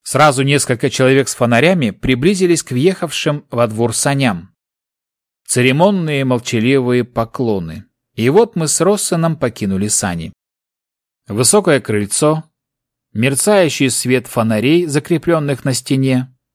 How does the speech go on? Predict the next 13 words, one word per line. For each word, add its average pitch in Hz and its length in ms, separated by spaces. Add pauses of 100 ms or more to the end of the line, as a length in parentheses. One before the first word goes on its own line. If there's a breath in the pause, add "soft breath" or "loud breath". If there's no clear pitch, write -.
(140)
сложенный 156 680
узор 151 500
из 135 180
металлических 131 840
завитушек 113 640
на 139 100
дубовой 101 480
двери. 98 600 (1040)
Мы 120 180
оказались 143 500
в - 40
просторном 135 560
холле. 98 540